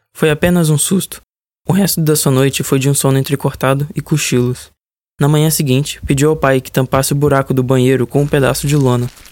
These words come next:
e assim foi feito. O mau cheiro foi amenizado e quase extinto com a ajuda de um spray de lavanda. Pela primeira vez, Ana achou que a casa parecia promissora de alguma forma. Dias se sucederam. As caixas e sacos foram sumindo até que a casa tomasse sua forma definitiva.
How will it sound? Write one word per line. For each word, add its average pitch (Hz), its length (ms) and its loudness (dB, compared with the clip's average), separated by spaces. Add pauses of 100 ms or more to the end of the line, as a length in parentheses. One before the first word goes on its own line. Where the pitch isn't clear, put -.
e 143 100 2
assim 143 220 0
foi 151 160 -2
feito. 117 360 -2 (520)
O 139 40 2
mau 165 140 2
cheiro 127 320 0
foi 127 180 0
amenizado 127 760 2
e 131 100 -4
quase 151 240 0
extinto 143 460 0
com - 100 0
a 127 40 2
ajuda 127 300 0
de 123 140 -2
um - 20 2
spray 127 300 -2
de 123 100 0
lavanda. 123 480 -2 (640)
Pela 139 200 2
primeira 139 380 2
vez, 131 400 0
Ana 139 200 2
achou 139 260 0
que 131 100 -2
a 127 40 0
casa 135 280 0
parecia 139 480 0
promissora 156 580 0
de 120 100 -2
alguma 143 300 0
forma. 123 460 -4 (1300)
Dias 147 280 0
se 151 100 0
sucederam. 123 560 0 (320)
As 135 140 -2
caixas 139 360 0
e 123 80 -4
sacos 135 340 -2
foram 143 240 -2
sumindo 135 420 2
até 139 180 -2
que 143 100 0
a 139 40 -2
casa 135 280 0
tomasse 143 560 -2
sua - 200 -2
forma 151 300 0
definitiva. 151 720 0